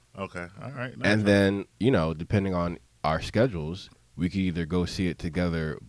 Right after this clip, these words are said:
Speaker 2: before we do brunch or after we record on Wednesday.
Speaker 1: Okay.
Speaker 2: See?
Speaker 1: Which,
Speaker 2: Thought all the way through,
Speaker 1: which
Speaker 2: see?
Speaker 1: means that our next show will have a spoiler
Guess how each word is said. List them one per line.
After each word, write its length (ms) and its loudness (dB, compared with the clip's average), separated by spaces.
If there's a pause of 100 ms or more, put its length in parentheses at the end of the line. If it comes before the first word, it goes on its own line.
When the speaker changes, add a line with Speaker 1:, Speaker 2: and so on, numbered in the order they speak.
Speaker 2:
before 360 -2
we 100 2
do 200 -2
brunch 440 -4
or 60 0
after 320 0
we 80 -2
record 400 -2
on 120 -2
Wednesday. 360 -10 (600)
Speaker 1:
Okay. 340 -2 (320)
Speaker 2:
See? 140 -8 (200)
Speaker 1:
Which, 80 -14 (220)
Speaker 2:
Thought 240 4
all 300 6
the 60 4
way 160 8
through, 400 12
Speaker 1:
which 100 6
Speaker 2:
see? 360 8
Speaker 1:
means 600 4
that 180 2
our 140 6
next 300 2
show 220 0
will 160 0
have 240 2
a 180 -2
spoiler 920 2